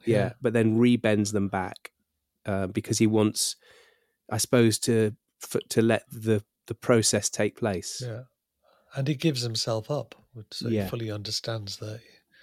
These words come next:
Speaker 2: he can be destroyed.
Speaker 1: Yes, he does. Um, yeah.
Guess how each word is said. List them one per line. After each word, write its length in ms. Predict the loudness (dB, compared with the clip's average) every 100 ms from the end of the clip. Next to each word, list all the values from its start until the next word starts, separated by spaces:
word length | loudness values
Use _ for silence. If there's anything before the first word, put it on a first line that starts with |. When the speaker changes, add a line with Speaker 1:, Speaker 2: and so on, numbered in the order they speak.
| -20 -20 -16
Speaker 2:
he 100 | -12
can 240 | -10 -8 -6
be 120 | -6
destroyed. 680 | -6 -6 -6 -6 -8 -12 -18 _ _ _ _ _ _
Speaker 1:
Yes, 500 | -2 -2 0 -2 -2 -6 _ _
he 160 | -4 -2
does. 400 | -2 -4 -6 -10 _ _ _ _ _ _ _ _ -4
Um, 520 | 0 0 0 0 -2 _ -2
yeah. 300 | 4 4